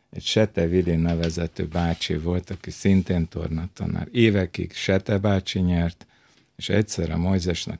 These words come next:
elege lett, és az első évfolyamban, Rákóczi gimnáziumban megérkező közül az első hat legmagasabbat kiválasztotta. És bennünket addig tanított fizikailag,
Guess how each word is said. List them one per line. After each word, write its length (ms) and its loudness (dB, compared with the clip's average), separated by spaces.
elege 420 2
lett, 360 -6
és 180 -8
az 160 -6
első 400 0
évfolyamban, 680 -4
Rákóczi 540 -4
gimnáziumban 680 -4
megérkező 1040 -2
közül 400 0
az 220 -12
első 520 2
hat 320 -2
legmagasabbat 960 -4
kiválasztotta. 1120 -10
És 200 -4
bennünket 800 2
addig 500 0
tanított 600 -2
fizikailag, 880 -2